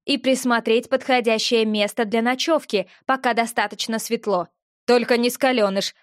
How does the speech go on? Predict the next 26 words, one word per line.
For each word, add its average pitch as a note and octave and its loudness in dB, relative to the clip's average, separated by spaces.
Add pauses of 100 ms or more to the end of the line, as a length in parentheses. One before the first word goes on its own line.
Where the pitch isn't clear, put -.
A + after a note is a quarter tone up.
(100)
хохотнул G3+ -4
пес. F#3+ -2 (280)
«На D#4 2
сегодня D#4+ 0
нам B3+ 2
уже B3 2
достаточно A#3+ -2
неприятностей. G3+ -2 (240)
Пусть D#4+ 2
кто-нибудь C#4 0
другой B3+ 2
поищет G3+ -4 (140)
что-нибудь C4 0
другое». A3 -2 (640)
И E4 0
говорил, B3 2
главное, G#3+ 0
так, E4 -2 (180)
будто D4 0
не D#4+ 2
он C4 2
вчера A#3 0
втянул C4 0
нас A3 -2
в - -20
передрягу. G3+ 0